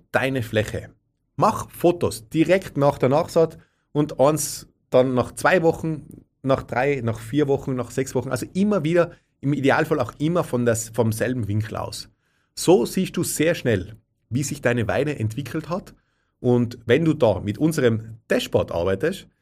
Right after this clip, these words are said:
kannst du genau diese Entwicklung sauber festhalten, was uns dann auch in weiterer Folge wieder hilft, wenn wir dich beraten sollen oder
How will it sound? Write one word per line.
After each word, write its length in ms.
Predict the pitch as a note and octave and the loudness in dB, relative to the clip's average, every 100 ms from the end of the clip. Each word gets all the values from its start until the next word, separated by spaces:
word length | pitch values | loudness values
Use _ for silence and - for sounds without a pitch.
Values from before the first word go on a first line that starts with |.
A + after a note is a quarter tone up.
| _ _ | _ _
kannst 220 | - E3 | 0 0
du 40 | D#3+ | 0
genau 400 | D3+ C#3 C#3 G3 | 0 0 0 -2
diese 360 | F#3+ F#3 F#3 | -2 -4 0
Entwicklung 560 | D#3 C3+ D3+ - D3 C#3+ - | -2 -2 -6 -4 -6 -6 -14
sauber 380 | - C3+ D#3+ D#3+ | -6 0 2 2
festhalten, 680 | - C#3+ - C#3+ C#3+ C#3+ - _ | 2 -2 2 2 2 -6 -8 _
was 280 | B2+ C3+ - | 2 2 0
uns 280 | - A3+ D4+ | 0 2 2
dann 180 | B2 G#2+ | 2 2
auch 180 | G#2 A2 | 0 -2
in 120 | G2 | -4
weiterer 300 | F#2 - D#3+ | -4 -4 -2
Folge 220 | D3+ D3 | 0 0
wieder 140 | C#3 B2+ | 0 0
hilft, 340 | C#3 D3+ - _ _ _ | -2 -6 -14 _ _ _
wenn 300 | G2 B2 E3 | 0 2 2
wir 160 | C#3+ C#3 | 4 2
dich 380 | C#3 C3 - - | 2 -6 -4 -2
beraten 420 | F#2+ G#2 - C#3 | 0 0 -2 -2
sollen 440 | C3 C3+ C3+ B2+ _ - | 2 2 0 -8 _ -2
oder 340 | B2+ B2+ B2 | 4 6 4